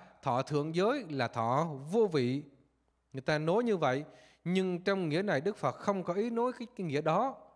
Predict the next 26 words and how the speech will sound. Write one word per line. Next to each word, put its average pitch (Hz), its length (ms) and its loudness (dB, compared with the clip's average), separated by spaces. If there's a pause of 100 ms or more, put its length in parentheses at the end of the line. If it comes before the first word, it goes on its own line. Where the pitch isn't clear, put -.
(540)
mà 127 100 -4
Đức 196 240 -2
Phật 139 200 0
chỉ 170 80 -2
nói 196 220 0
rằng 131 240 -4
là 117 200 -4 (340)
hữu 165 300 0
vị 151 460 0
là 123 140 -4
những 156 280 -4
thọ 117 500 0 (140)
ở 180 340 2 (120)
trong 160 320 -2
hữu 131 260 -2
vi, 180 480 -2 (640)
còn 151 240 4 (300)
hữu 190 200 0
lậu 147 260 0
đó, 214 180 2 (420)
còn 143 380 2
những 165 200 -2
cái 240 140 -4
thọ 139 440 0 (140)
mà 123 140 -2
trong 175 420 -2